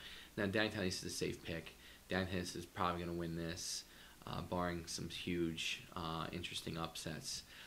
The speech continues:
Uh, Downingtown West, Westchester Ruston, they're gonna be right in the mix for, for, uh,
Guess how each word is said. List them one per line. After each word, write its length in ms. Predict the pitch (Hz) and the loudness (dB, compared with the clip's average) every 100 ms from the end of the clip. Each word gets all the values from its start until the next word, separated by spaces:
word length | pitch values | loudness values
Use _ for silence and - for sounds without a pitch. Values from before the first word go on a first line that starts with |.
| - - - | -14 -6 0
Uh, 320 | 85 80 80 - - - | 2 2 0 -4 -16 0
Downingtown 480 | 90 101 98 101 95 | 2 4 2 2 4
West, 380 | 95 95 95 92 | 6 4 2 2
Westchester 480 | 92 - 98 - | 2 2 2 2
Ruston, 460 | 87 87 87 - 90 | 4 4 2 0 -2
they're 100 | 87 | 2
gonna 100 | 92 | 2
be 60 | 90 | 4
right 200 | 90 80 | 4 4
in 100 | 90 | 2
the 60 | |
mix 140 | 90 - | 2 0
for, 160 | 90 87 - | -2 -2 -6
for, 260 | - - 85 - - - | -10 -4 -4 -4 -14 -4
uh, 500 | 92 85 82 78 80 | 0 2 2 2 0